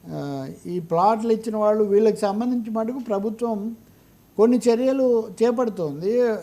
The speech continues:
విడుదల చేశారు వాళ్ళు చాలా స్పష్టంగా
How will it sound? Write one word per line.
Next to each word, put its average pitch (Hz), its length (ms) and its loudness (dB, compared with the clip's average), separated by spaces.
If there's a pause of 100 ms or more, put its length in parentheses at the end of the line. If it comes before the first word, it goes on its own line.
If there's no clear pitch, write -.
(280)
విడుదల 240 440 2
చేశారు 233 440 2
వాళ్ళు 135 200 -6 (800)
చాలా 180 180 0
స్పష్టంగా 208 960 -4